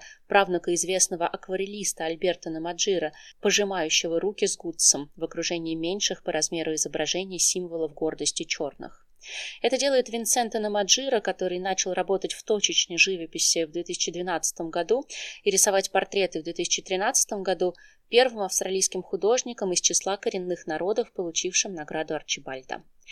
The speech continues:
Политика соблюдена, упрощённый карикатурный стиль в моде, и уже вложено много денег в продвижение этого многообещающего художника, которому уже за тридцать. Моя оговорка в том, что я не считаю эту картину особенно сильной.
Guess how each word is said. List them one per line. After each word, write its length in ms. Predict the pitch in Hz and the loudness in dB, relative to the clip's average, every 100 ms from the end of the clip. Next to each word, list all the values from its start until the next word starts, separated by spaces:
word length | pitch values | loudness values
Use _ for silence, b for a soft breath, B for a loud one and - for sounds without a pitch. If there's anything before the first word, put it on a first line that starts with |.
| B B - | B B -2
Политика 420 | 202 247 269 226 | -2 2 0 0
соблюдена, 720 | - 196 202 190 202 160 - B B _ | -2 -4 -8 -6 -4 -6 -8 B B _
упрощённый 580 | 180 196 202 226 202 190 | 2 4 6 4 0 -4
карикатурный 600 | - - 180 190 180 175 | -6 -4 -4 -2 -2 -2
стиль 280 | - 214 208 | -2 -2 -6
в 120 | 185 | -8
моде, 420 | 196 165 151 - B B B | -6 -4 -2 -4 B B B
и 60 | 190 | 0
уже 180 | 196 208 | 2 0
вложено 420 | 190 208 202 208 | 0 -2 -2 -6
много 300 | 208 208 220 | -6 -2 0
денег 400 | 240 214 165 - | 2 2 0 -6
в 40 | |
продвижение 680 | - - 170 156 202 214 180 | -10 -6 -2 -2 -2 -2 -2
этого 340 | - 175 165 | -2 -2 -4
многообещающего 1040 | 170 170 180 170 160 165 - 180 170 - 180 | -4 -4 -4 -2 0 2 2 4 4 4 2
художника, 720 | - 240 226 180 165 - 147 B - | 0 2 2 0 -2 -4 -4 B -8
которому 400 | 170 170 160 175 | -4 -2 -4 -2
уже 200 | 175 160 | 0 0
за 120 | 202 | 0
тридцать. 560 | - 180 - - - - B B B - | -2 -4 -2 -2 -4 -4 B B B -2
Моя 320 | 190 247 262 | 0 4 2
оговорка 500 | 196 185 175 165 160 | 2 0 0 -2 -6
в 80 | - | -4
том, 200 | 170 151 | -4 -4
что 160 | - | -4
я 140 | 175 190 | -4 0
не 100 | 202 | 2
считаю 500 | - - 226 175 - | 2 2 2 4 2
эту 220 | 180 165 | -2 -6
картину 500 | 160 - - 247 202 | -6 0 0 2 -2
особенно 520 | 170 - 208 202 196 | -2 -2 -2 -6 2
сильной. 600 | 202 - 214 165 151 - | 4 4 2 -4 -8 -8